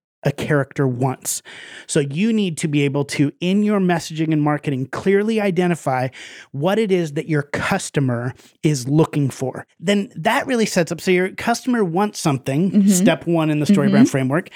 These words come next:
Speaker 1: but there is a problem that gets in the way of them getting that. And this is the most important part of the story.
Speaker 2: Oh my goodness, I am obsessed with the problem. Let me tell you,
Speaker 1: <laughs>
Speaker 2: this is my favorite part of the framework,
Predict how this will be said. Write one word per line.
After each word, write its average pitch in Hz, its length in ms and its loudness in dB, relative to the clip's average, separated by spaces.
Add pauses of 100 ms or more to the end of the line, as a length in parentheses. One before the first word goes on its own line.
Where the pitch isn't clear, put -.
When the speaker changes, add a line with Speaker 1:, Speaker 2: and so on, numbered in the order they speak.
(280)
Speaker 1:
but 165 200 0
there 190 160 0
is 170 200 -4
a 165 160 0
problem 208 720 0
that 160 260 -4
gets 160 440 -2
in 165 140 2
the 160 100 2
way 156 240 0
of 143 120 -2
them 139 180 -2
getting 131 340 0
that. 98 300 -6
And 139 260 0
this 208 260 2
is 165 200 -4
the 160 80 0
most 160 220 0
important 185 440 -2
part 165 200 2
of 151 80 -2
the 151 80 0
story. 131 600 -2 (200)
Speaker 2:
Oh 269 520 0 (220)
my 226 180 2
goodness, 190 500 0
I 214 140 2
am 349 240 -2 (100)
obsessed 185 1200 -2
with 190 220 6
the 190 60 -6
problem. 92 720 -2
Let 214 280 2
me 494 220 -2
tell 240 260 0
you, 196 480 2
Speaker 1:
<laughs> 196 40 -6
Speaker 2:
this 233 280 -2
is 392 140 -2
my 311 140 0
favorite 226 340 -2
part 190 180 2
of 180 120 -4
the 180 60 -4
framework, 180 380 -2